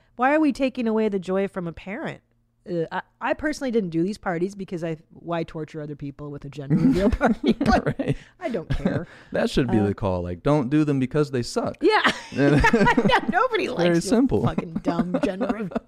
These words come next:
Speaker 1: party. That's just the truth. Like, they're just painful.
Speaker 2: But yeah, if you do like them, why, why ruin that,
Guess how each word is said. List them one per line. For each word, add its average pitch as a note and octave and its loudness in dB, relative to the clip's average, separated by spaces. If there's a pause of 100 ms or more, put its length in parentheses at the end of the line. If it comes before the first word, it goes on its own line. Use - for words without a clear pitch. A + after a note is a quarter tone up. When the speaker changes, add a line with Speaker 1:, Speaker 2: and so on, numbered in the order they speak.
(100)
Speaker 1:
party. F#3 -4 (640)
That's - 2
just F4 -2
the A3 -2
truth. G3+ -2
Like, D#3+ -10
they're F#3+ -6
just B3+ -10
painful. E3+ -8 (340)
Speaker 2:
But F#3+ 4
yeah, G3+ 6
if B2+ 4
you D#3 0
do D3+ 4
like C#3 2
them, A2+ 2
why, A#2+ 4
why A2 -2
ruin G#2+ 0
that, G2+ -2